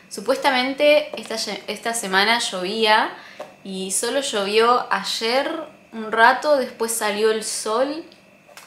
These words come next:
Me están estafando, yo quería lluvia. Lluvia quería Michael y no.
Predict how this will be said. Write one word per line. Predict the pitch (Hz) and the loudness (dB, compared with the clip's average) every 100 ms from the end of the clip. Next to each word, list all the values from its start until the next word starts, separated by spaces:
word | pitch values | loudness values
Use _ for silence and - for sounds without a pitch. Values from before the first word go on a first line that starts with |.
| - - - - - - | -20 -20 -20 -12 -10 -8
Me | 196 | -2
están | - 226 | 0 0
estafando, | 269 - 208 - 247 240 196 180 - | -2 -8 -6 0 2 0 -2 -6 -8
yo | - 233 | -10 -6
quería | 269 233 202 | -2 0 0
lluvia. | - 311 254 175 170 - - - _ _ _ _ | 0 0 2 0 0 -4 -16 -20 _ _ _ _
Lluvia | - 370 277 208 185 | -8 -2 0 0 -2
quería | 180 180 180 | -4 -6 -6
Michael | 185 185 190 202 | -8 -8 -8 -6
y | 247 | -2
no. | 269 247 | -2 -2